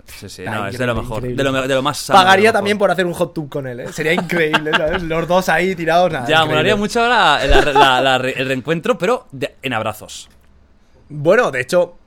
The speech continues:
Speaker 2: no, no había hate, ni, o sea, no había
Speaker 1: No, hombre, no.
Speaker 2: entre los dos.
Speaker 1: Que, que, a ver si,
Speaker 2: Vamos,
Speaker 1: que
Speaker 2: yo
Speaker 1: no.
Speaker 2: veo a Jagger ahora mismo y le digo, "Buah, tío, increíble.
Speaker 1: No, no, que,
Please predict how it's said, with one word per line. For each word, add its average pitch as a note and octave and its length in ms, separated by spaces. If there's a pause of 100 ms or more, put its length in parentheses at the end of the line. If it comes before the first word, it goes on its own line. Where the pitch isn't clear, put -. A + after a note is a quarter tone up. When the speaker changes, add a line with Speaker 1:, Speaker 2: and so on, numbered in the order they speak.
(840)
Speaker 2:
no, C3 500 (240)
no A#2+ 180
había G#2 280
hate, F#2 340
ni, F#2 200
o C#3 60
sea, B2+ 140
no B2 80
había B2+ 600
Speaker 1:
No, F#2 100
hombre, F2 220
no. F2 160
Speaker 2:
entre A2+ 220
los F#2+ 120
dos. F#2+ 200
Speaker 1:
Que, E2+ 160
que, - 220
a F#2+ 160
ver G#2 100
si, - 140
Speaker 2:
Vamos, D#3 160
Speaker 1:
que C#3+ 40
Speaker 2:
yo D#3 60
Speaker 1:
no. D3+ 60
Speaker 2:
veo E3 80
a E3 60
Jagger E3 220
ahora D#3+ 160
mismo D#3+ 200
y E3+ 40
le E3 60
digo, D3+ 160
"Buah, D3 180
tío, C#3+ 160
increíble. D3 560
Speaker 1:
No, D#3 100
no, E3 200
que, B2 80